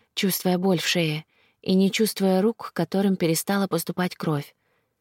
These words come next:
Но это не важно. Она не ощущает слабости. В пять утра Рейзел слышит, что маме идет в туалет.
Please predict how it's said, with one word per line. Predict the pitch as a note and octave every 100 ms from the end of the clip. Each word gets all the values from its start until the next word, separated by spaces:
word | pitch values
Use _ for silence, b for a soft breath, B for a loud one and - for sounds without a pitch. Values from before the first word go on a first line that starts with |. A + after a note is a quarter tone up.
| -
Но | G#3+
это | G3 F#3+
не | F#3
важно. | G3 E3 D3 D3 - _ _ _ _ _ -
Она | G3 F#3+ F#3+
не | F#3+ F#3
ощущает | F3+ - E3+ - F#3 F#3 F#3
слабости. | - E3 D3+ D3 D3+ - F3+ F3 _ _ _ _ _ _ _
В | _
пять | G#3 F#3 E3
утра | D#3 F3 G3 - _ _ _ -
Рейзел | F3+ F#3 E3+ D#3+
слышит, | - G#3+ G#3+ A3
что | - F#3+
маме | E3+ F#3 A3 G#3 F#3
идет | F3 E3+
в |
туалет. | - F#3 F3 C#3+ -